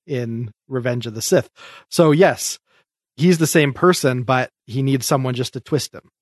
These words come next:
He's on the razor's edge. He just needs someone just to push him over just a little bit, and there's nothing he won't do in the pursuit of what he wants. That's where we end up. This is showing that, yeah, we're, we're right close. You know, he, he's in the exact right mindset to be preyed on by the Emperor.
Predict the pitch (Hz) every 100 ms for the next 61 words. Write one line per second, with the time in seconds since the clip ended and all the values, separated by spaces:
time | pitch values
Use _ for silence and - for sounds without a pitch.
0 | - 120 147 165 160 165 160 147 156 156
1 | 156 - - - 127 147 175 175 180 170
2 | 156 - 120 247 269 233 180 117 110 127
3 | - 123 156 190 175 190 _ _ _ -
4 | 139 135 135 127 - 139 135 123 135 -
5 | 139 131 135 127 135 147 220 - - 131
6 | 117 127 143 131 135 135 156 202 - -
7 | - - - - 165 151 165 147 143 139
8 | 147 175 - 165 160 143 147 151 147 135
9 | - - - 147 143 139 135 127 131 127
10 | 135 131 120 123 139 139 135 120 120 151
11 | 196 180 - 135 113 - - 143 127 135
12 | 160 143 151 160 147 143 131 127 151 160
13 | 160 151 135 131 139 127 120 - 131 123
14 | 120 143 139 127 117 117 117 117 120 120
15 | -